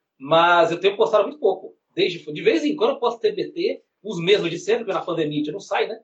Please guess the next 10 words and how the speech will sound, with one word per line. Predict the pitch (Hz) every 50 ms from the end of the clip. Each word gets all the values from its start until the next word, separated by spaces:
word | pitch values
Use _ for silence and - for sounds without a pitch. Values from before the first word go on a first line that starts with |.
| _ _ _ _ _ _ _ _ _ -
Aí | 143 147 147
haja | 170 202 202 247 240
foto, | - - - 185 208 196 -
você | - 196 185
tira | - 196 -
uma | 220 - -
foto | 202 196 196
de | 190 190
uma | 185 -
cachoeira, | 185 185 - - 170 165 170 202 226 240 269 -